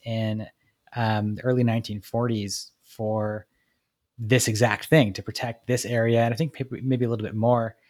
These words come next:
um, as a national park. But it was introduced, I think, just really honestly, like, months before, um, like, the rise of Nazi Germany. Um,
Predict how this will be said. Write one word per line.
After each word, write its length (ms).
um, 500
as 200
a 60
national 380
park. 340
But 560
it 200
was 280
introduced, 600
I 60
think, 240
just 220
really 400
honestly, 320
like, 160
months 460
before, 720
um, 480
like, 240
the 140
rise 340
of 220
Nazi 380
Germany. 640
Um, 640